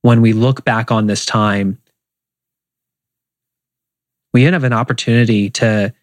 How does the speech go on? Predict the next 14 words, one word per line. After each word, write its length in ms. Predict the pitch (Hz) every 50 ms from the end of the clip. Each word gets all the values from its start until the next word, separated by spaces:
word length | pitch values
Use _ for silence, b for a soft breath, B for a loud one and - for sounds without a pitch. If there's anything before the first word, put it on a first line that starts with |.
| _ _ _ _ _ _ _
look 180 | - 120 127 -
back 240 | - 117 113 123 -
with 140 | 113 - -
gratitude, 640 | - 90 92 98 98 - - - 92 85 73 - - _ _ _ _ _ _ _ _ _ _ _ _ _ _ _ _ _ _ _ _ _ _ _ _ _ _ _ _ _ _ _ _ _ _ _ _ _ _ _ _ _ _ _ _ _ _ _ _ _ _ _ _ _ _ _
to 100 | - 143
tell 240 | 135 - 135 135 139
a 40 | 139
story 540 | 127 - - - 127 120 123 123 120 117 113
that 380 | 107 113 110 107 107 107 107 - _ _ _ _ _ _ _ _ _ _ _ _ -
we 120 | 131 131
would 80 | 131 117
be 100 | 113 107
proud 340 | - - - 110 104 107 104
of. 380 | 95 92 - - - - -